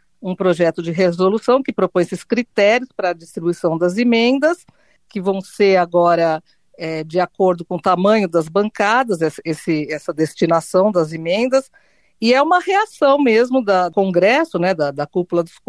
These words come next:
do Congresso ao Supremo, na tentativa, como eu disse, de interferir no resultado desse julgamento. É, porque o julgamento terminou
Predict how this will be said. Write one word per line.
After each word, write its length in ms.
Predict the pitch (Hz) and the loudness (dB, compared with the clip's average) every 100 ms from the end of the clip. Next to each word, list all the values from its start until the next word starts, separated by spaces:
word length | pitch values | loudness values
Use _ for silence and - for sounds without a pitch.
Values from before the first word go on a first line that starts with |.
| 165 | -8
do 80 | 175 | -2
Congresso 500 | 202 190 202 220 262 | 0 2 2 2 0
ao 60 | |
Supremo, 720 | 262 320 - 233 214 240 294 - _ _ _ _ _ - | -2 -6 -4 0 2 2 0 -6 _ _ _ _ _ -4
na 180 | 226 247 | -2 0
tentativa, 880 | 262 269 285 277 - 247 269 294 | 0 0 0 -2 -2 -4 -2 -2
como 220 | 302 214 196 | -2 -2 -2
eu 60 | |
disse, 320 | 185 220 - | -2 -4 -4
de 280 | 202 247 262 240 | -2 -2 -2 0
interferir 760 | 247 277 269 - 320 240 254 | 2 2 0 0 0 2 2
no 80 | 269 | 2
resultado 600 | 262 247 277 - 233 247 | 2 0 -2 0 2 4
desse 260 | 240 240 247 | 2 2 2
julgamento. 800 | 269 262 302 254 180 160 151 - _ _ _ - | 2 2 2 2 0 -2 -12 -20 _ _ _ -10
É, 540 | 156 156 156 151 151 - | -6 -4 -4 -4 -6 -6
porque 540 | 180 170 - 185 175 - - | -8 -6 -2 0 0 -4 -10
o 120 | 202 | -6
julgamento 680 | 185 185 196 175 165 170 | -4 0 0 0 -4 -8
terminou 640 | 170 185 180 175 170 165 | -4 -2 0 0 2 2